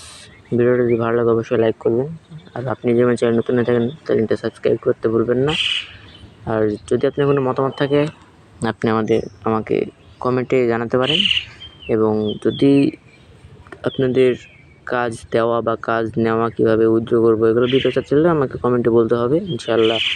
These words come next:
পরবর্তীতে ভিডিও নিয়ে আসার সময় আপনার কমেন্ট অনুযায়ী ভিডিও হবে, তো কমেন্ট করতে পারবেন,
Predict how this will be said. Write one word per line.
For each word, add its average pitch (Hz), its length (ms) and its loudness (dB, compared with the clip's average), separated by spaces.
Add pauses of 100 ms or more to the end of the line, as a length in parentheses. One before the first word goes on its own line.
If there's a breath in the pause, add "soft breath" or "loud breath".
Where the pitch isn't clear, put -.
(340)
পরবর্তীতে 131 440 0 (120)
ভিডিও 123 260 4
নিয়ে 117 160 0
আসার 113 240 -4
সময় 113 220 0 (1000)
আপনার 117 200 -2 (100)
কমেন্ট 143 320 -4
অনুযায়ী 127 320 4
ভিডিও 110 240 2
হবে, 120 160 0 (1040)
তো 113 80 4 (680)
কমেন্ট 120 260 0
করতে - 200 -2
পারবেন, 113 220 0